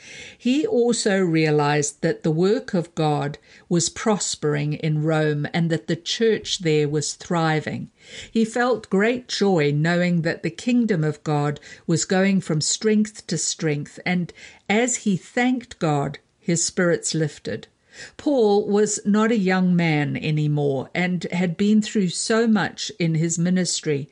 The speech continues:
especially in the last two years. Courage once more filled his heart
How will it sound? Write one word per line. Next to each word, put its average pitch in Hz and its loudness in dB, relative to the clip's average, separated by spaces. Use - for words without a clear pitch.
especially 214 0
in 156 0
the 151 2
last 160 0
two - -2
years. 165 -2
Courage 226 0
once 196 2
more 196 2
filled 214 2
his 196 0
heart 147 -2